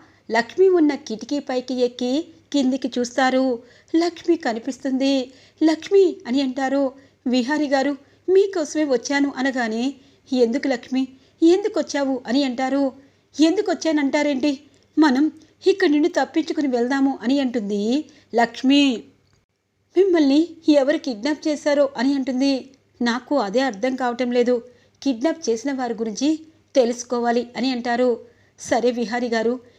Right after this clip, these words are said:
ఇక్కడి నుంచి ఖచ్చితంగా మనం తప్పించుకోవాలి, ఇప్పుడు అర్ధరాత్రి అయింది, అందరూ నిద్రపోతున్నారు"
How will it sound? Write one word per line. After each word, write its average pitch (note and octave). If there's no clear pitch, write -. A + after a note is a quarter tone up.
ఇక్కడి E4
నుంచి G#3+
ఖచ్చితంగా A#3+
మనం D#4
తప్పించుకోవాలి, A#3+
ఇప్పుడు D#4
అర్ధరాత్రి A#3
అయింది, A#3
అందరూ C4+
నిద్రపోతున్నారు" B3